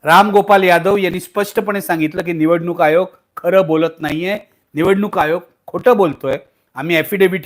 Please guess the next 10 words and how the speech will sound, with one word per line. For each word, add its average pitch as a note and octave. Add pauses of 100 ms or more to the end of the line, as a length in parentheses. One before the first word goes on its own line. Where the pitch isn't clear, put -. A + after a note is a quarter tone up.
केली E3+
होती, A3+ (180)
त्याची D#3
पोचपावती G3+
सुद्धा D#3
आमच्याकडे B2
आहे. - (880)
यापेक्षा C4
गंभीर A3
आरोप F#3